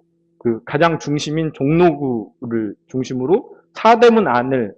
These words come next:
먼저 시작을 했습니다. 그 이유는 그 역사적인 그 시간축이 존재하고, 어, 그 조선시대 처음으로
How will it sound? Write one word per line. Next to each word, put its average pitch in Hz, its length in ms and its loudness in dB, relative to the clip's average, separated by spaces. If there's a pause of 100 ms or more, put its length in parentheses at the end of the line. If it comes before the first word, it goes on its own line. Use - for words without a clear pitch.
(100)
먼저 113 320 -10
시작을 135 380 -6
했습니다. 95 480 -16 (920)
그 143 200 2
이유는 151 580 -2 (720)
그 127 200 0
역사적인 175 800 4 (160)
그 - 140 -4
시간축이 165 720 0 (220)
존재하고, 131 760 -2 (1040)
어, 101 460 -14 (1300)
그 117 240 -8
조선시대 175 920 0
처음으로 175 640 4